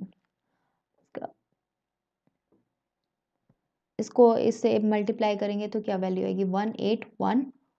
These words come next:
फ़ोर four। And then product fifty four into three thirty six की multiply करेंगे,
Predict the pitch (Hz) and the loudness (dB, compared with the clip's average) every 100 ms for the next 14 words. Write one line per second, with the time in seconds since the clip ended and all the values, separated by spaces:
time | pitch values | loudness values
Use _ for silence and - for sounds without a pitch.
0 | _ _ - 208 196 - 165 160 - _ | _ _ 2 4 2 -4 -6 -6 -10 _
1 | _ _ _ _ 190 208 208 208 190 202 | _ _ _ _ -4 -4 -4 0 0 -2
2 | 208 - _ _ _ _ _ - 214 226 | -6 -18 _ _ _ _ _ -8 -2 -4
3 | 226 214 220 220 208 226 226 - 220 226 | -2 -2 0 -2 -2 -4 -8 -4 -2 -2
4 | 233 220 190 196 226 - 208 214 - 214 | -2 -4 -2 -2 -4 -2 -4 -4 -4 -4
5 | 208 202 202 202 196 196 196 214 | -2 -6 -4 -4 -4 -4 -4 -6